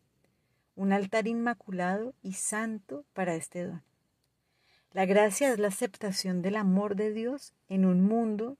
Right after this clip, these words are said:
de aparente odio y miedo. Solo mediante la gracia puede desaparecer el odio y el miedo, pues la gracia da lugar a un estado tan opuesto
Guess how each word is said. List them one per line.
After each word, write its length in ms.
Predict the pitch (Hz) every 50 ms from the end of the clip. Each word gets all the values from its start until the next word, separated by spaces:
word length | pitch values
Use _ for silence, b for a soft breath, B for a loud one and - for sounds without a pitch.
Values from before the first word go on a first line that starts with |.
| _
de 140 | - 180 190
aparente 540 | 185 190 - 170 175 175 170 - - 180 - -
odio 480 | - 196 202 208 208 208 220 233 226 -
y 120 | - 180 180
miedo. 380 | 175 175 180 180 - 180 170 - _ _ _ _ _ _ _ _ _ _ _ _ _ _ _ _ _ _
Solo 300 | - - 226 233 240 247
mediante 420 | 269 269 269 262 247 226 190 208
la 140 | 190 185 175
gracia 580 | 175 180 185 180 175 - - - - - 233 - _ _ _ _ _ _ -
puede 240 | 202 202 190 190 202
desaparecer 680 | 214 220 196 226 202 190 196 185 170 170 - - 175 165
el 140 | 170 165 180
odio 260 | 185 190 196 202 208
y 120 | 214 202
el 100 | 180 160
miedo, 300 | 175 190 202 202 185 165 - _ _ _ _ b b b b b b b
pues 180 | b 190 196 190
la 120 | 196 190
gracia 460 | 175 185 196 202 214 202 - 247 240
da 100 | 240 240
lugar 400 | 240 240 233 226 226 226 226 - - -
a 100 | 202 202
un 160 | 196 196 196
estado 440 | 202 190 - - 214 214 214 214 202
tan 200 | - 220 214 196
opuesto 580 | 190 - - 202 220 196 196 - - - 190